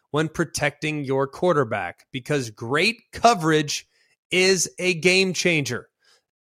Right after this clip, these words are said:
That's why Allstate provides that same protection off the field, giving you reliable coverage and game-winning protection for everything that matters, helping you stay game day ready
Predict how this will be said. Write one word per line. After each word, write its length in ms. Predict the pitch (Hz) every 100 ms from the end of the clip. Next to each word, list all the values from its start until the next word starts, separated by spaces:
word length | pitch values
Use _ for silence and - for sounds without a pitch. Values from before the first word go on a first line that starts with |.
| _
That's 220 | 139 143
why 140 | 185 175
Allstate 580 | 160 196 202 - 165
provides 440 | 151 143 156 160 143
that 180 | 151 139
same 400 | - 156 180 185
protection 640 | 208 - 208 202 - 175 - -
off 380 | 160 208 214
the 100 | -
field, 440 | 156 143 117 120 127 _ - _ -
giving 280 | 156 160 165
you 120 | 160
reliable 680 | 143 139 127 147 180 196 233
coverage 640 | - 170 147 165 170 - -
and 280 | 156 156 123
game-winning 680 | 139 151 160 151 143 147 147
protection 680 | 156 - 143 131 - 135 127 _ _
for 200 | - -
everything 680 | 143 127 143 139 139 127 127
that 160 | 131
matters, 500 | 156 156 143 95 - - _ _ _ -
helping 320 | 147 143 135
you 160 | 131 180
stay 300 | - 180 160
game 400 | 123 143 196 226
day 220 | 220 226
ready 520 | 190 160 151 151 147